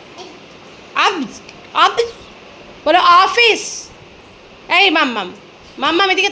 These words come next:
তাকাও। সবাই দেখছে তোমাকে, তুমি কিরকম দুষ্টুমি করছো আর কত শান্ত ছিলে, সবাই দেখছে, সবাই দেখছে। Just দেখো তোমরা ওকে, কোনো পাত্তাই দিচ্ছে না কথার, কোনো পাত্তা দিচ্ছে না কথার। দেখো, দেখো, দেখো, দেখো, দেখো,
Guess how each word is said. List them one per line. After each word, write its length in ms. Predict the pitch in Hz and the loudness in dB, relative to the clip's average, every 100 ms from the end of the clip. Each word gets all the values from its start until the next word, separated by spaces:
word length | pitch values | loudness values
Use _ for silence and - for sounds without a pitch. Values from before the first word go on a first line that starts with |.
| 349 | -2
তাকাও। 300 | 330 370 494 523 - - - - - - - | 0 0 0 -4 -14 -20 -20 -20 -20 -20 -4
সবাই 280 | 311 349 | 0 0
দেখছে 360 | 359 320 320 381 | 2 0 0 -2
তোমাকে, 260 | 320 302 262 | -2 -2 -4
তুমি 160 | 302 | -4
কিরকম 400 | 302 320 339 381 | 0 0 2 0
দুষ্টুমি 360 | 302 302 339 349 | -2 -4 -4 -2
করছো 480 | 320 302 - 269 220 - - - | -2 -2 -4 -4 -4 -8 -12 -8
আর 80 | 262 | -2
কত 200 | 302 349 | 0 0
শান্ত 380 | 349 339 320 339 | 0 -2 -2 -4
ছিলে, 320 | 330 294 233 | -4 -4 -2
সবাই 320 | 220 294 359 | -2 0 0
দেখছে, 420 | 269 220 - - - - - - | -2 -6 -10 -20 -20 -20 -20 -4
সবাই 360 | 349 370 403 | 0 2 2
দেখছে। 440 | 330 240 - - 190 - - - - - - - | 0 -4 -8 -18 -20 -20 -20 -20 -20 -20 -20 -12
Just 120 | 226 247 | -10 -8
দেখো 380 | 202 233 302 | -4 -4 -2
তোমরা 360 | 302 247 226 214 | -2 -2 -2 -4
ওকে, 200 | 196 220 | -4 -8
কোনো 240 | - 302 | -8 -6
পাত্তাই 540 | 311 302 311 - 370 370 | -4 -2 -4 -2 -2 0
দিচ্ছে 320 | 330 - 294 | -2 -4 -6
না 120 | 240 226 | -4 -6
কথার, 340 | 190 185 170 - - - - - - - - - - - - - - - | -10 -10 -14 -16 -20 -20 -20 -20 -20 -20 -20 -20 -20 -20 -20 -20 -20 -4
কোনো 200 | 339 392 427 | 2 2 2
পাত্তা 260 | 370 339 330 | 0 0 -4
দিচ্ছে 280 | 311 - | -4 -6
না 100 | 285 | -4
কথার। 340 | 262 226 208 185 - - 339 339 330 330 - - - - | -4 -4 -6 -10 -12 -14 -14 -14 -14 -14 -12 -12 -14 -10
দেখো, 220 | 220 220 | -8 -6
দেখো, 200 | 196 175 | -8 -10
দেখো, 200 | 160 160 | -12 -14
দেখো, 200 | 156 151 156 | -16 -16 -18
দেখো, 200 | 151 | -20